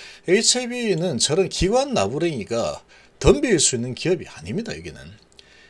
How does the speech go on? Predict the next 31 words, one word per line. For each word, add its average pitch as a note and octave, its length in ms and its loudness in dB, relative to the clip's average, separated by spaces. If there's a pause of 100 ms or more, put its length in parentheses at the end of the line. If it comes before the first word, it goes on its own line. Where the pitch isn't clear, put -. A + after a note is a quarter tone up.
(140)
근데 G3+ 220 0
지금 E3+ 260 0
뭐 G#2+ 100 -6
부국이나 C#3+ 560 -4
뭐 G2 140 -4
이런 A2 180 -4
삼성 F#2 320 -6
이런 A2+ 400 -6
기관에서 A#2+ 640 -6 (1120)
"나도 E3+ 280 4
할 F3 100 4
수 F3 120 2
있어." G#2+ 220 2
하고 G2+ 180 -6
이렇게 F#2 460 -10 (360)
나왔는데, F#2 640 -6 (580)
어, - 40 -20 (160)
어림도 - 360 -4
없습니다. - 340 -10
에이치아이비 F#2+ 420 -4
세력한테는 - 460 -10 (360)
상대도 B2+ 420 -8
안 F2+ 60 -18
되죠. - 220 -18 (320)
재료가 F3+ 400 0
워낙에 E3+ 380 0
좋기 G#2+ 260 -6
때문에 E2 520 -8 (1900)
그렇다라고 A#2 1200 -2
보시면 A#2 420 -4
되고, G2 220 -10